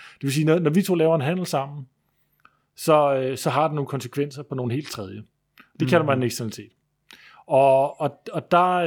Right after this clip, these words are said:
Speaker 1: øh, de her normale økonomiske
Speaker 2: Må jeg sige, må jeg sige
Speaker 1: Ja,
Speaker 2: en ting?
Speaker 1: ja.
Speaker 2: Øh, det, fordi det har det jo også, det har du jo i mange handler, kan man sige, ikke? Så hvis jeg,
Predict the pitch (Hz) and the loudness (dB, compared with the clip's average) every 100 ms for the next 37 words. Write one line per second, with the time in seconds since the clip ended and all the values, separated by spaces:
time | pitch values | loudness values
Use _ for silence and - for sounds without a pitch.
0 | 151 143 175 165 165 156 151 151 160 170 | -2 -2 -2 -2 -2 -4 -2 -2 -2 -4
1 | 170 139 156 156 147 208 139 156 185 - | -8 -8 -6 -2 2 2 0 0 -2 -2
2 | 156 165 190 170 156 143 - 139 139 165 | -2 0 0 -2 -4 -10 -2 0 2 -2
3 | - _ - 139 139 160 131 160 135 151 | -4 _ -6 -4 0 0 0 0 0 0
4 | - - - - _ _ _ _ _ _ | -2 -4 -8 -14 _ _ _ _ _ _
5 | - 139 170 123 143 151 120 92 117 104 | -6 0 2 2 2 0 0 -4 -6 -4
6 | 143 156 135 - 156 160 131 | -4 -2 -2 2 4 4 4